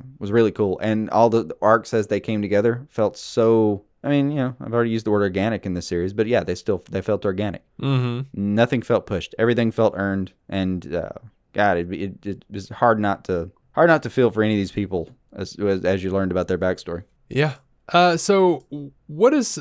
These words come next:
Speaker 2: what are some things you would like to see going forward?
Speaker 1: Um,
Speaker 2: Do you have anything? Like, I really wanna see Mister Nobody start the Brotherhood of Dada.
Speaker 1: Yeah, that'd be solid. They,
Speaker 2: <laughs>
Speaker 1: they're, they're,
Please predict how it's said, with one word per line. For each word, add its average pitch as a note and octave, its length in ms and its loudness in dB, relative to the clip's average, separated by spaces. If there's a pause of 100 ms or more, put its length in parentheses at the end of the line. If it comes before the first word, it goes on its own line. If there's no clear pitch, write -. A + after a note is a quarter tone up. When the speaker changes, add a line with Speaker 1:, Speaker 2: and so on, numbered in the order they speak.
Speaker 2:
what F#3 180 2
are C4 80 2
some G3+ 180 -6
things F3+ 300 -4
you E3+ 80 -2
would E3 120 -2
like C#3 140 -2
to C3 60 -8
see C#3+ 200 -4
going B2 360 2
forward? B2 460 -4 (640)
Speaker 1:
Um, D3 280 2
Speaker 2:
Do D3 60 2
you - 40 0
have C#3+ 180 4
anything? E3+ 360 -2 (480)
Like, C3 120 2
I F3+ 100 8
really G#3 220 8
wanna D3 180 4
see C3+ 400 -2
Mister C3 320 -6
Nobody A#2+ 400 2
start B2 280 2
the A#2 80 -2
Brotherhood A#2 380 2
of G2+ 60 -4
Dada. A2+ 400 0 (180)
Speaker 1:
Yeah, A2 260 8 (180)
that'd F#2+ 140 -8
be A#2 60 -2
solid. G#2 280 0 (220)
They, G2 140 2
Speaker 2:
<laughs> - 160 -2
Speaker 1:
they're, G2+ 140 4
they're, G2 260 2